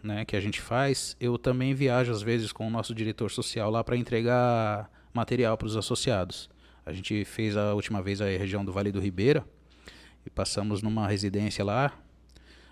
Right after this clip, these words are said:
Tinha o soldado Ivanauskas, que teve um A V C, né, e a esposa dele, que teve uma doença degenerativa e é cadeirante. Então, naquela casa são dois deficientes.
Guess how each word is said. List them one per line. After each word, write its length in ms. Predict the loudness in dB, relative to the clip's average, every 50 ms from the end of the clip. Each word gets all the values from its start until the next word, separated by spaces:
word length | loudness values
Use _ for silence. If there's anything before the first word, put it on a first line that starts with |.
| -20 -20 -20 -20 -20 -20 -20 -18 -10
Tinha 840 | -8 -6 -2 0 0 0 2 2 2 2 2 2 0 0 -2 -6 -10 -18 -20 -20 -20 -20 -20 -20 -20 -20 -20 -18 -16
o 140 | -14 -12 -8
soldado 440 | -6 0 0 2 2 2 2 2 2
Ivanauskas, 760 | 2 2 2 2 2 2 2 0 2 2 2 2 2 -2 -6
que 100 | -8 -4
teve 220 | -2 -2 0 0
um 80 | 0 -2
A 40 | -2
V 120 | -2 -2
C, 280 | -2 -2 -2 -4 -4 -6 -8 -16 -20 -20 -20 _ -20 -20 -20 -14
né, 200 | -10 -10 -10 -10 -10 -16 -20 -20 -20 -20 -20 -20 _ -20 -18 -10
e 180 | -4 -2 0 2
a 80 | 2
esposa 440 | 2 2 2 4 6 6 8 8 6
dele, 320 | 8 8 8 8 6 4 0 -6 -14 -20 -20 -20 -20 -20 -20 -14
que 140 | -10 -10 -10
teve 400 | -10 -10 -10 -4 -2 0 0 0
uma 180 | 0 0 0 0
doença 360 | 0 0 2 2 0 -2 -2
degenerativa 800 | -2 -2 -2 0 0 -2 0 0 0 0 0 0 -2 0 2 0
e 40 | 0
é 40 | 0
cadeirante. 480 | 0 0 2 2 0 0 -2 -4 -6
Então, 160 | -4 -2 0 0
naquela 320 | 0 0 0 0 0 0
casa 240 | 2 2 2 2 2
são 220 | 2 2 2 2
dois 240 | 2 2 0 0 0
deficientes. 640 | -2 -4 -6 -8 -8 -8 -8 -8 -10 -12 -12 -12